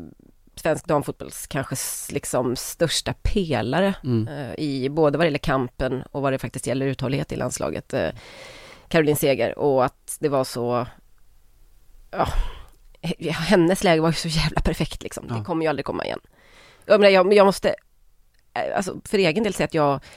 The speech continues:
Speaker 1: har inte kommit över den där förlusten än, och jag, det känns som att jag, jag visste direkt att det här kommer inte gå över.
Speaker 2: Nej.
Speaker 1: Det kommer liksom all-, det är då så. Det här kommer aldrig gå, riktigt gå över.
Speaker 2: Det kommer aldrig vara över för oss.
Speaker 1: Nej.
Speaker 2: Nej, det är väl, verkligen, verkligen, verkligen den, den känslan. Och sen tycker jag att det finns ju ett så här,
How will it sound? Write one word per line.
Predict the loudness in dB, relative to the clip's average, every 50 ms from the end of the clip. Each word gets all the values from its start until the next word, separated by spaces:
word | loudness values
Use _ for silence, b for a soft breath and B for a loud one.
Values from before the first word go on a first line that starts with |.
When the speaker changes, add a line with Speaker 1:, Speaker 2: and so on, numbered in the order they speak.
| b b b b b b b b
Speaker 1:
har | -4 -4 -2 -2 -4 _
inte | -6 -6 -6 -4
kommit | -6 -6 -2 0
över | 0 2 2
den | 2 2
där | 0
förlusten | 0 -2 -6 -6 -6 -6 -6
än, | -4 -4 -4
och | -2 -2
jag, | 0 0 0 -2 -2 -6 -8 -14 -18 -18 -18 -16 -6 0
det | 2 2 4 2
känns | 2 0 -2 -2 -2 -2
som | -2 -2
att | -2 -4 _ -8
jag, | 2 2 2 4
jag | 4 2
visste | 0 0 -2 -4 -4 -4
direkt | -2 -2 -2 -4 -4 -12 -18 -20 -20 -20 -20 _ _ _
att | -8 -8 -6
det | -6
här | -8 -6
kommer | -4 -2 0 0 0 -2 -2 -4
inte | -4 -4 -2 0
gå | 0 2
över. | 2 2 0 -2 -2 -4
Speaker 2:
Nej. | -2 -2 -2 -2 -4 _ _ _ _ _ _ _ _ _ _ _ -10 -6
Speaker 1:
Det | -4 0
kommer | 2 2 2 2
liksom | 0 0 0 2 2
all-, | 2 2 4 4
det | 6
är | 6 6
då | 6 2 0 0
så. | -2 -2 -4 -4 -4 -4
Det | -4
här | -2
kommer | 0 0 0 0
aldrig | 0 0 -2 -4 -4
gå, | -6 -10 -8
riktigt | -8 -8 -8 -8 -6
gå | -6 -4
över. | -2 -2 -4 -6 -6
Speaker 2:
Det | -10 -12
kommer | -6 -2 2 4
aldrig | 4 6 6 6
vara | 6 6
över | 8 8 6 6
för | 4 2 0
oss. | 2 2
Speaker 1:
Nej. | 0 0 0 0
Speaker 2:
Nej, | 4 4 6 6 8 8
det | 8
är | 6 6
väl, | 6 6 6 6 6 4
verkligen, | 4 4 4 4 4 4 6 6 6 6 6 6
verkligen, | 6 6 6 4 4 2 4 4 6
verkligen | 4 4 4 4 4 4
den, | 6 6 4 4 4 2 0 -2
den | 0 4 4 6 6 4 4
känslan. | 4 4 4 4 2 2 4 4 4
Och | 6
sen | 4 4
tycker | 4 4 4 6 4 4
jag |
att | 4 4
det | 4
finns | 4 4 6
ju | 4
ett | 4
så | 6 6
här, | 6 6 6 4